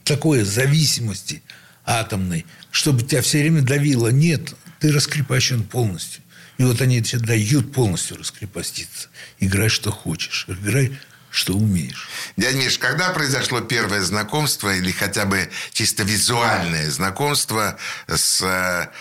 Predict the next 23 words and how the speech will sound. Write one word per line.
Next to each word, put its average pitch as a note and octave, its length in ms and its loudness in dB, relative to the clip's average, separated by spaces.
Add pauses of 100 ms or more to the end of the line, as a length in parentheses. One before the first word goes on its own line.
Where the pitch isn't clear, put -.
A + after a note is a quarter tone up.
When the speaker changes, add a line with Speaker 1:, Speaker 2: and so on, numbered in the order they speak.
(240)
Speaker 2:
э, E2+ 240 2
рокерами F2 840 0
нашего D#2+ 560 0
города? F#2+ 880 0 (100)
Speaker 1:
С, - 300 -2
с - 120 0
рокерами E3 960 2
я F3+ 400 2 (120)
начал D#3+ 600 2 (160)
сотрудничать C#3+ 840 2
через C3+ 380 2
Сергея B2 640 2
Курехина. - 560 2 (380)
Мы F#3 100 6
с F#3 100 0
ним C3 120 2
вместе A2+ 320 2
учились, G3 560 2
э, C#3+ 460 2 (300)
и, C#3+ 540 4
и C#3 100 4
г-, B2 140 4
поигрывали A2+ 600 2